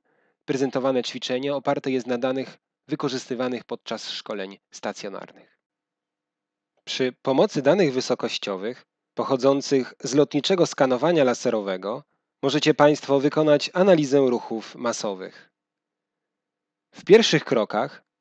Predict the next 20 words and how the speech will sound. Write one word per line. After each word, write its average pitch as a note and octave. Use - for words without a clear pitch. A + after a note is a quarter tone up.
wykonacie D#3
Państwo D#3
model D#3
różnicowy, D#3+
odejmując C#3+
od -
siebie B2+
wartości B2+
wysokości A2+
po B2+
zdarzeniu A2+
od F#3+
wartości E3
numerycznego D#3
modelu B2
terenu F3
przed -
wystąpieniem C#3+
zjawiska A2
masowego. F#2+